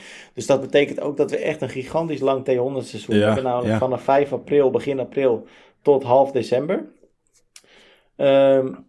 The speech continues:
Speaker 1: nou, de Grand Final zou dit jaar natuurlijk eigenlijk in Oman plaatsvinden. Dat ging niet door. Die hebben ze la-, last minute moeten cancelen.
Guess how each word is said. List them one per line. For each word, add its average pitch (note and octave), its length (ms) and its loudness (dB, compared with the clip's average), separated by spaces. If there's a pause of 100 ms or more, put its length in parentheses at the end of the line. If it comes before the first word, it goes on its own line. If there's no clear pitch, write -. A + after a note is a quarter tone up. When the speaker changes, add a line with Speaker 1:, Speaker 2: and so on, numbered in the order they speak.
Speaker 1:
nou, C3+ 180 4
de B2 100 2
Grand D3 260 4
Final D#3 300 4
zou C3 180 2
dit D3+ 140 4
jaar D#3+ 160 6
natuurlijk C#3 340 -2
eigenlijk D3+ 300 0
in C3+ 120 -2
Oman C3 400 0
plaatsvinden. D3+ 580 -4
Dat C#3 160 -2
ging C#3+ 160 -6
niet C3 180 -2
door. C3+ 240 2
Die D3 80 -4
hebben C3+ 180 0
ze C#3 80 -2
la-, C3+ 420 2
last C#3 260 2
minute B2+ 300 -4
moeten C3 220 -4
cancelen. D3 580 -6